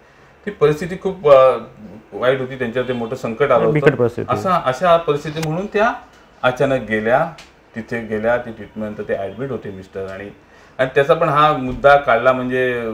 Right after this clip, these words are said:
Speaker 1: खूप आम्हाला पण, अ, मला पण आवडलं नाही, कारण का असे कसले मुद्दे काढता? हां, त्यांनी पैसे रीतसर भरलेले आहेत, नेता येते की नाही, कायद्यात बसतं की नाही, तो पुढचा विषय. पण काय तो वेळ काळ काय होता, म्हणजे कुठच्या पद्धतीचं राजकारण करताय?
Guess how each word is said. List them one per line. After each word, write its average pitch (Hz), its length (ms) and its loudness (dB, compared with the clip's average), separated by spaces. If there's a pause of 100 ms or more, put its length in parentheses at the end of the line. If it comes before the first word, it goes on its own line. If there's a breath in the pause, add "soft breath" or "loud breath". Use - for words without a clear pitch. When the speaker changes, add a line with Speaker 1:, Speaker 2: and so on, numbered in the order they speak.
(160)
Speaker 1:
खूप 135 200 -4
आम्हाला 120 260 0
पण, 123 180 -4
अ, 110 440 -2 (300)
मला 113 220 2
पण 127 120 -2
आवडलं 120 360 -2
नाही, 135 160 -2
कारण 143 180 -2
का 147 100 -4 (420 loud breath)
असे 170 220 -4
कसले 160 240 -2
मुद्दे 110 280 -4
काढता? 87 340 -12 (640)
हां, 127 120 -2
त्यांनी 120 200 -4
पैसे 113 320 -4
रीतसर 113 260 -8
भरलेले 104 440 -6
आहेत, 107 140 -4 (380 soft breath)
नेता 107 300 0
येते 107 380 -4
की 107 140 -12
नाही, 107 160 -8
कायद्यात 104 440 -4
बसतं 107 340 -4
की 104 140 -10
नाही, 107 200 -8
तो 113 60 -4
पुढचा 110 300 -8
विषय. 117 260 -6
पण 143 140 -8
काय 151 340 2
तो 165 180 -8
वेळ 135 220 -2
काळ 143 240 2
काय 127 240 4
होता, 110 160 -4
म्हणजे 127 260 -6
कुठच्या 165 300 0
पद्धतीचं 147 360 0
राजकारण 160 360 0
करताय? 147 280 -4